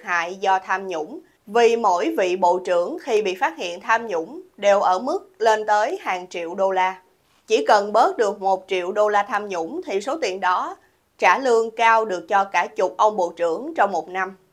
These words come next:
ông nói. Tuy nhiên, ở cấp công chức, viên chức, ông Nguyễn Quang A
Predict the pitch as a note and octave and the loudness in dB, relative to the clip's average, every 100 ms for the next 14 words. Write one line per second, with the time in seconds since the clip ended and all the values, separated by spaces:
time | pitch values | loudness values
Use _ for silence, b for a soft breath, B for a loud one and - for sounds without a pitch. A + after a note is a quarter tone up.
0 | - F#3+ F#3 E3+ G3+ E4 - _ G#3+ G#3 | -6 -6 -4 -4 -6 -10 -20 _ -2 -2
1 | G3+ G3 G3 G3+ - F#3+ F#3 B3 F4 - | -2 -4 -6 -14 0 2 2 0 -2 2
2 | A3 G#3+ C4+ F4 - A3+ G#3+ G#3+ C4+ F#4 | 0 0 -4 -6 -4 -2 0 0 -4 -4
3 | - - G3 G3 F#3+ E3+ B3+ B3 G3+ F#3+ | -10 0 0 2 -4 -4 0 0 0 -2
4 | G3+ G3+ | -4 -4